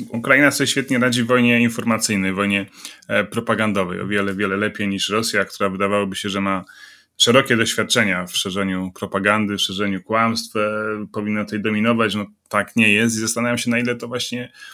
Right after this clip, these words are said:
nie jest taka propagandowa opowieść o tych, e, partyzantach, o podchodzeniu pod Hersoń, taka opowieść dla pokrzepienia ducha, ewentualnie dla zmuszenia Rosjan, żeby część, e, jednostek jednak, e, przesunęli z Donbasu do obrony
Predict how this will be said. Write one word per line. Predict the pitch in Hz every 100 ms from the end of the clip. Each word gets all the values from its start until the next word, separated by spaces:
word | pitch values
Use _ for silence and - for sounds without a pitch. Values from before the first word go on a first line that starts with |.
| - _ - 120
nie | 135
jest | 123
taka | 127 127
propagandowa | 110 127 123 131 123 95
opowieść | - 95 87 80 -
o | 95
tych, | - - 95
e, | 85 85 -
partyzantach, | - - 98 117 117 113 98 - -
o | 92 90 90 78 87 92 95 92 _
podchodzeniu | - 104 110 101 107 101 98
pod | 101 95
Hersoń, | 113 110 - 98
taka | 95 92 98
opowieść | 92 101 98 92
dla | 98 95 92 - - - - -
pokrzepienia | 113 - 110 120 113
ducha, | 104 135 - 113
ewentualnie | 104 104 110 110 107 107 104
dla | 95 101 101 101 101
zmuszenia | 90 107 - 117 113
Rosjan, | 110 110 110 107
żeby | 98 95 98
część, | - 110 107 - -
e, | 101 98 98 95
jednostek | 98 95 104 - 104 95
jednak, | 92 95 92 -
e, | 95
przesunęli | - - - 104 98
z | 90
Donbasu | 95 95 98 -
do | 90 95
obrony | 92 98 95 92